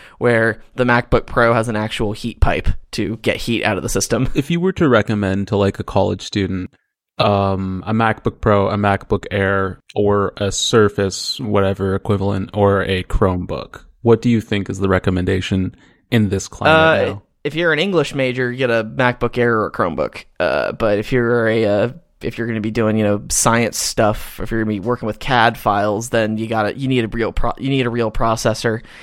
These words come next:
Speaker 1: you need a real G P U.
Speaker 2: Yeah. And are they still selling E G P Us, uh, with these new MacBook Pros? Have they
Speaker 1: Yes.
Speaker 2: kind of upgraded that line too?
Speaker 1: Uh, I don't think so. I think they're still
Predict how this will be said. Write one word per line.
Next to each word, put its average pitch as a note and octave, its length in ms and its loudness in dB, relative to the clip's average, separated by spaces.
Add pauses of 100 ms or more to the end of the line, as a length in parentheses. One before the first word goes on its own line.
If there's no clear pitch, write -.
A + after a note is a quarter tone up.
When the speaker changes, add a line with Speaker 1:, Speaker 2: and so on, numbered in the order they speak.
Speaker 1:
you B2 140 2
need A2+ 200 2
a A2+ 40 0
real A2 240 2
G F#2+ 180 0
P - 260 2
U. G1+ 160 0 (140)
Speaker 2:
Yeah. - 240 -4 (480)
And C#3+ 180 4
are D3 120 6
they D#3 100 4
still D3+ 220 2
selling B2 400 2
E A2+ 200 -4
G A2 140 -2
P A2 320 0
Us, G#2 160 -4
uh, G2+ 320 2 (260)
with G2+ 300 0
these G2 480 -2
new G#2 120 0
MacBook F#2+ 380 -4
Pros? G#2 260 0
Have - 120 -4
they C3 60 2
Speaker 1:
Yes. A#2+ 420 4
Speaker 2:
kind G2 140 0
of F#2+ 60 -4
upgraded F#2 40 -6
that F#2+ 260 -4
line G#2 220 -4
too? G#2 280 -6 (840)
Speaker 1:
Uh, - 40 0
I F3+ 320 6
don't A#3 180 -2
think A#2+ 220 -4
so. A#2 160 0
I A#2+ 40 2
think A#2+ 120 -2
they're A#2+ 100 -2
still A#2 360 0